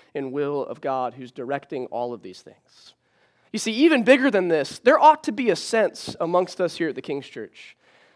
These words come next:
that we can't possibly accomplish anything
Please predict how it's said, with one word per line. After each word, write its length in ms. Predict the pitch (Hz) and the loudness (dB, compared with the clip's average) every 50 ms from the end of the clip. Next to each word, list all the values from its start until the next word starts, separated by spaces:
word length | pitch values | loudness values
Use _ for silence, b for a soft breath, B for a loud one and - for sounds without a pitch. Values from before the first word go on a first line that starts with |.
| b b b - | b b b 6
that 180 | 196 185 170 | 6 6 6
we 160 | 208 277 320 | 6 2 0
can't 380 | 320 - - 349 370 320 - - | 0 0 0 2 2 2 2 -2
possibly 640 | - - 233 233 262 - - 269 202 247 247 240 226 | -6 -8 -6 -6 -4 -4 -6 -6 -6 -6 -6 -6 -2
accomplish 720 | - 175 175 - - 202 190 185 - - 180 147 131 - - _ _ _ | -2 -2 -2 0 0 0 0 0 0 -2 -2 -2 -2 -6 -12 _ _ _
anything 720 | - 226 220 202 170 147 - - 123 117 110 101 92 107 | -2 0 0 0 -2 -4 -6 -8 -8 -8 -8 -10 -14 -18